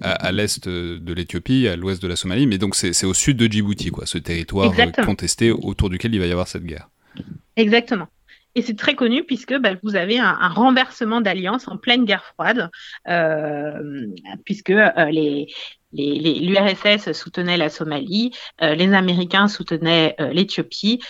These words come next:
Speaker 2: et bien vous avez un renversement, euh, les Soviétiques vont soutenir, euh, l'Éthiopie et inversement pour, euh, les États-Unis. Et donc, ben, <laughs> l'indépendance de Djibouti, elle est, euh, elle doit se faire dans ce contexte,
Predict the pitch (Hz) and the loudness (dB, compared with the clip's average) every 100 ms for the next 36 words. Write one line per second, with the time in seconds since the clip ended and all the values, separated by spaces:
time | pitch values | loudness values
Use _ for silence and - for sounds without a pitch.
0 | - - 156 156 151 165 170 170 165 156 | -6 2 2 2 0 2 4 4 2 -2
1 | - 143 170 208 202 160 147 147 170 180 | -2 -2 2 2 2 -2 -8 -6 -6 -6
2 | 151 143 208 208 156 151 175 175 175 151 | -6 -6 -6 -4 -4 -2 -2 -2 -4 -4
3 | 156 175 160 139 139 147 123 - 190 190 | -2 0 -2 -4 -4 -4 -6 -6 -2 0
4 | 139 131 - 143 170 - 147 113 - 160 | 0 -6 -8 -4 -4 -2 -2 -2 0 0
5 | 156 160 156 139 127 - _ _ _ _ | 2 2 0 -2 -8 -14 _ _ _ _
6 | _ _ - - - - 208 220 330 277 | _ _ -16 -14 -14 -2 4 6 6 6
7 | 233 233 202 208 - 233 226 220 - 247 | 6 6 4 0 -2 0 2 0 0 4
8 | 277 220 185 190 180 - 294 202 190 160 | 4 4 -2 -8 -8 0 2 4 2 0
9 | 156 - - 180 214 - 214 277 277 190 | -2 -8 -4 2 2 4 2 4 0 0
10 | 185 277 - - 240 220 320 - - | 0 0 -2 -4 -2 0 -2 -2 -8